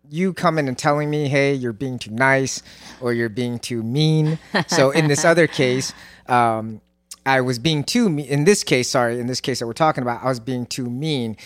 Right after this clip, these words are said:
Speaker 1: going back to the agent and just, and basically just saying what my client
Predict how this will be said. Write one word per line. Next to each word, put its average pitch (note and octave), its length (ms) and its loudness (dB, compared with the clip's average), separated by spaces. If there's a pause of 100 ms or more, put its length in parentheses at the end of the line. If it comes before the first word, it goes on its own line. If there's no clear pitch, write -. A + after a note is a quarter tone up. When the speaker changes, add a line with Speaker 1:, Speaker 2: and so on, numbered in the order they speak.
(200)
Speaker 1:
going B2 220 -2
back A#2 220 0
to B2 80 -6
the A#2+ 100 -8
agent D3 360 -2
and B2 160 -4
just, A#2+ 260 -4 (1080)
and C#3 200 -4
basically D#3 500 0
just - 540 -4
saying D3 340 -2
what C3 140 -2
my B2 140 0
client A#2 640 -2